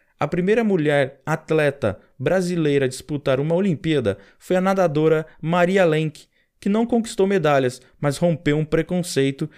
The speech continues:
e conquistou o espaço da mulher brasileira nos Jogos Olímpicos em mil novecentos e trinta e dois. Um marco na história do país é através do vôlei feminino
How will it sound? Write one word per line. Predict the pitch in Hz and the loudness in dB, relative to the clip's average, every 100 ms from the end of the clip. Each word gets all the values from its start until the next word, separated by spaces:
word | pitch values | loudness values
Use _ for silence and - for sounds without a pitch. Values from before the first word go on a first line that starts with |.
| _ - | _ -16
e | |
conquistou | - 226 220 226 - 156 160 - _ _ | -4 -4 -2 -6 -2 -2 -2 -6 _ _
o | 214 | -4
espaço | 208 - 165 156 151 | -4 -2 0 0 -2
da | 165 | -2
mulher | 160 139 143 | 2 0 0
brasileira | 156 190 180 156 147 151 - _ | 0 0 2 0 2 0 -4 _
nos | 180 175 | -2 0
Jogos | 123 151 156 151 151 | 0 2 2 -2 -2
Olímpicos | 139 139 135 143 151 - - - | 0 0 -2 -4 -6 -6 -20 -4
em | 180 | 0
mil | 165 165 | 2 2
novecentos | 170 160 160 - 131 139 | 2 0 -2 -2 -2 -2
e | 139 | -6
trinta | 135 123 120 | -2 -2 0
e | 147 | -2
dois. | 120 104 90 - - - - - - - - - - - _ _ | 0 0 -2 -10 -20 -20 -10 -6 -6 -8 -14 -18 -20 -20 _ _
Um | 208 214 | 0 2
marco | 170 190 190 147 | 2 0 -2 -2
na | 135 | -2
história | 123 143 139 | -2 0 0
do | 120 | 0
país | 117 107 127 127 - - _ _ | 0 0 0 -2 -6 -20 _ _
é | 156 | -4
através | 165 170 147 160 | 0 0 2 0
do | 151 | 0
vôlei | 147 123 160 160 | -2 2 2 2
feminino | - 196 196 175 165 175 | 0 0 2 0 -2 -2